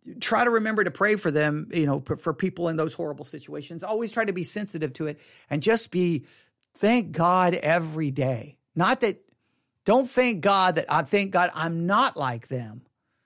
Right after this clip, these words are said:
Just thank God that God has kept you from so much and has, even in your own failure and sin, has, has p-, put you in a better situation. But when you find people in those horrible situations, we don't look down.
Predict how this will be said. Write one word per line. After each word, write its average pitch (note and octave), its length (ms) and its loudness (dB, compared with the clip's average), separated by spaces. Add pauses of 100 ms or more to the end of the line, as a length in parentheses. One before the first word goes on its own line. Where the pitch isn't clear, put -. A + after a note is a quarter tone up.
(140)
Just - 240 -6
thank G#3+ 280 -2
God F3+ 400 0
that - 140 -10
God E3 220 0
has C3+ 140 -4
kept - 500 -6
you C3 180 -2
from C3 300 -8
so E3 380 -4
much C#3 460 -4
and D#3+ 300 0 (360)
has, D3+ 480 -2 (400)
even G3+ 320 0
in F#3+ 120 0
your E3+ 180 2
own F#3 200 2
failure F3 540 2
and C3 140 0
sin, C3+ 520 -2 (960)
has, C#3 280 -2
has B2+ 320 -4
p-, - 140 -20 (280)
put - 320 -4
you C#3+ 160 0
in C#3+ 160 0
a B2 180 -2
better B2+ 260 -4
situation. B2+ 480 -6
But C3+ 100 -2
when D#3+ 140 0
you D#3+ 120 -2
find F#3 360 0
people E3+ 360 -4
in G3+ 180 0
those F3+ 180 -2
horrible C#3 280 -2
situations, A#2+ 840 -8 (880)
we D3 120 -2
don't A3+ 140 0
look E3 220 0
down. D3 560 -2